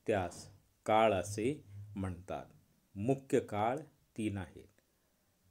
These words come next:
व्याख्या अजून एकदा ऐका. वाक्यात दिलेल्या क्रियापदावरून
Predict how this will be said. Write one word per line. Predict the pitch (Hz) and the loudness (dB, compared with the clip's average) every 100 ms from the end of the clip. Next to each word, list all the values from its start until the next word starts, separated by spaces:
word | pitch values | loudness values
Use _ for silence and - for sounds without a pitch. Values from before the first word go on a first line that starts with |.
| _ _ _ _ _ | _ _ _ _ _
व्याख्या | 107 107 104 120 | -2 0 0 -2
अजून | 101 104 | 0 -2
एकदा | 101 92 | -4 -4
ऐका. | 87 - 107 143 - _ _ _ _ _ | -6 -6 -10 -12 -18 _ _ _ _ _
वाक्यात | 104 113 110 - 143 170 | 0 2 2 4 4 4
दिलेल्या | 110 117 120 113 127 | 2 2 2 2 0
क्रियापदावरून | 143 - 117 113 117 110 101 101 98 101 110 139 | -2 -4 2 2 2 -2 -2 -2 -2 -6 -6 -8